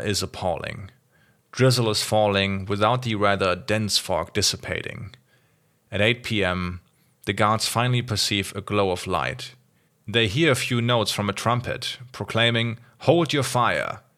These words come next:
A few seconds later, a column of vehicles roars up the road with their headlights switched on. Way at the front, on the first car, an enormous white flag gleams out of the dark night. Standing upright on the running board,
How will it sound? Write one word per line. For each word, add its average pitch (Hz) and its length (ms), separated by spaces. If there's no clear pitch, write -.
A 110 60
few 139 240
seconds 127 420
later, 90 500
a 104 60
column 131 320
of 104 140
vehicles 95 520
roars 107 320
up 104 140
the 98 100
road 85 420
with - 140
their 95 120
headlights 92 460
switched - 400
on. 76 400
Way 110 240
at 127 100
the 123 80
front, 92 540
on 95 100
the 92 60
first 110 400
car, 90 400
an 107 120
enormous 113 600
white 98 240
flag 90 460
gleams 98 420
out - 80
of 92 120
the 87 100
dark 87 340
night. - 460
Standing 120 520
upright 92 560
on 95 120
the 92 80
running 110 340
board, 90 420